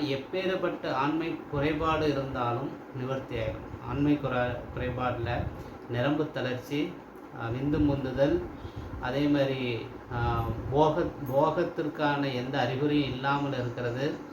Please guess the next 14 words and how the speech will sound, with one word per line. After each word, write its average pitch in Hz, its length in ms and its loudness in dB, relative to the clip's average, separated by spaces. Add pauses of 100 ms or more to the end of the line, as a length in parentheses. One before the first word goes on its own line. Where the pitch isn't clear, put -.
(420)
கணவன் 165 400 6
மனைவிக்கு 151 680 2 (420)
இடையில 147 420 4
வந்து 139 420 0
கருத்து 147 360 -2
வேறுபாடுகள் 127 720 0
உண்டாக்குறதுன்னு 127 680 0 (180)
பல 139 220 0
பிரச்சனைகளை 151 640 -4
இந்த 139 200 0
ஆண்மை 123 260 -2
குறை-, 120 460 -6
குறைபாடு 120 440 -2
செய்யும். 113 600 -6